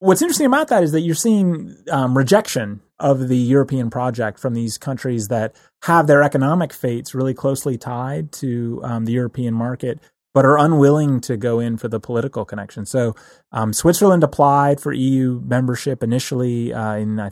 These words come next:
I think in nineteen ninety-two or three,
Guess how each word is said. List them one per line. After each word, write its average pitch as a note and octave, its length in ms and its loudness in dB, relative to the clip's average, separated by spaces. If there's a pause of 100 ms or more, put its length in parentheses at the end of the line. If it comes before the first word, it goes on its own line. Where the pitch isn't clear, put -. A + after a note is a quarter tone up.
(120)
I G#2+ 80 -12
think B2 180 -10
in A2+ 100 -4
nineteen A2+ 280 -4
ninety-two G#2 760 -8
or A#2 80 -2
three, C3 540 -6